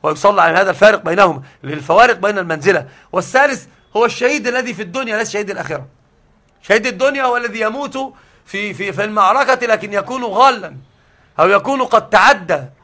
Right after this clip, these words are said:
ما في، وهو، وهو في، في المعركة، أو قتل نفسه كالذي قال النبي صلى الله عليه وسلم فيه: "هو في النار". قالوا: "ما رأينا قتا-، رجلا يقاتل مثل ما قاتل هذا".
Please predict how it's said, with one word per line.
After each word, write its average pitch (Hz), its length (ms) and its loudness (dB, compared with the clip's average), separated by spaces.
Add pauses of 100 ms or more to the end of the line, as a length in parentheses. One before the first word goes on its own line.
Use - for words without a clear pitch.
(480)
ما 151 140 -2
في، 214 200 2
وهو، 214 500 8
وهو 208 340 8
في، 233 280 -2 (260)
في 208 260 2
المعركة، 185 380 4
أو 180 100 4
قتل 233 460 2
نفسه 156 420 0 (340)
كالذي 202 320 2
قال 226 220 4
النبي 208 140 -2
صلى 226 120 -2
الله 220 140 0
عليه - 20 -14
وسلم 247 100 -4
فيه: 240 200 -6
"هو 247 160 8
في 180 100 -6
النار". 208 320 4 (360)
قالوا: 220 240 6
"ما 190 100 0
رأينا 214 260 0
قتا-، 170 680 -4
رجلا 208 320 -2
يقاتل 214 260 -4
مثل 180 160 -10
ما 180 120 -6
قاتل 196 300 0
هذا". 208 300 4